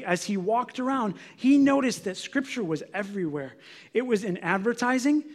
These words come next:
It was on people's T-shirts. It was in music that he would listen to. It was on Facebook posts. People even casually dropped verses in their conversation.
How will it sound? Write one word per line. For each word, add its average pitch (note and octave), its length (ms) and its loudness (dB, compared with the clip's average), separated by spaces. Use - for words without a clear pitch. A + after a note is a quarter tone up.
It A3 120 -2
was F3+ 180 -2
on D#3 260 0
people's D#3+ 460 -6
T-shirts. B3+ 760 -4
It - 120 -4
was F3+ 220 -2
in E3 220 -2
music G#3 540 -2
that F#3+ 180 -2
he E3+ 100 -2
would E3 260 -4
listen A3+ 320 2
to. C4+ 300 0
It A#3+ 120 -2
was F#3 180 0
on E3 200 0
Facebook B3 600 -2
posts. C4 300 0
People C#4 340 0
even B3 360 2
casually A#3+ 680 2
dropped A3+ 420 0
verses A3+ 580 0
in B3 180 6
their B3+ 180 4
conversation. B3 960 0